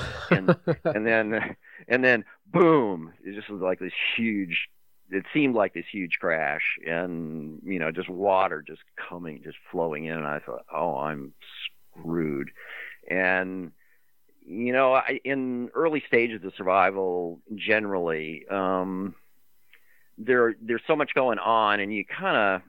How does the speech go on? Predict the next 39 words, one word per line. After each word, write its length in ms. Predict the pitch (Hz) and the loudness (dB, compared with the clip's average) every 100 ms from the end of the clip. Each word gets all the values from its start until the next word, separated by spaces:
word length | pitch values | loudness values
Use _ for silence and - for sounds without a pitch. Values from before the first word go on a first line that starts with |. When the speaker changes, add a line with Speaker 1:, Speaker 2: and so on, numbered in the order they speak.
| _ | _
Speaker 1:
it, 160 | 127 - | -8 -8
you, 200 | 127 127 - | -10 -10 2
I 140 | 143 | 2
became 400 | 147 - 117 95 | 2 -4 -8 -4
very 240 | 107 107 92 | -2 0 0
aware 420 | 90 92 90 85 | 0 0 2 0
that 200 | 82 80 | -2 -4
we're 240 | 90 90 | -4 -2
not 220 | 90 90 - | 0 -2 -4
single 220 | 110 92 82 | -4 -2 -2
dimensional. 640 | 78 85 80 87 76 76 | -2 -2 -4 -4 -4 -4
We're 180 | 80 87 | -6 -4
thinking 380 | - 135 113 | -2 -4 -4
a 80 | 101 | -2
lot 220 | 87 90 | 2 2
of 80 | 85 | 0
things 260 | - 87 82 | -4 -8 -8
and 100 | 78 - | -12 -12
feeling 320 | 104 107 92 | -6 -4 -4
a 80 | 78 | -2
lot 160 | 82 78 | -2 -2
of 80 | - | -4
things 180 | 85 80 | -10 -10
at 80 | 67 | -12
the 80 | 67 | -10
same 220 | 87 80 69 | -8 -8 -8
time. 180 | 90 | -6
I 100 | 78 73 | -4 -4
mean, 160 | 78 | -6
part 240 | - 107 101 | 0 0 2
of 40 | |
me 120 | 90 | -4
was 120 | 78 - | -8 -2
totally 280 | 95 98 85 | -2 0 -4
petrified. 680 | - 78 76 - 80 78 | -4 -6 -6 -4 -2 -2
Part 240 | 80 85 92 | 0 0 0
of 60 | |
me 200 | 85 82 | 0 -2
was 280 | 82 85 80 | 0 0 -2